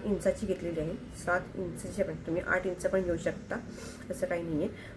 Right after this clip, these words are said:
सात इंचाची मी घेतलेली आहे. त्याच्यानंतर आपण हा इकडे ठेवून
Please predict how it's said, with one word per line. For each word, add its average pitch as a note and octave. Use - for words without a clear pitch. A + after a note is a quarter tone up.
सात G3
इंचाची F#3
मी F#3+
घेतलेली F#3
आहे. F3
त्याच्यानंतर F#3
आपण G3
हा F#3+
इकडे G3
ठेवून A3+